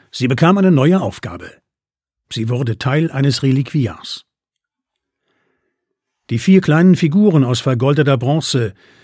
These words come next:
die Sie neben der Schale sehen, wurden im dreizehnten Jahrhundert dafür angefertigt. Sie halten Steine in der Hand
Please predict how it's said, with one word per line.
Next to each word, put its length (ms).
die 80
Sie 120
neben 340
der 100
Schale 360
sehen, 460
wurden 300
im 120
dreizehnten 540
Jahrhundert 460
dafür 360
angefertigt. 840
Sie 220
halten 260
Steine 420
in 140
der 140
Hand 300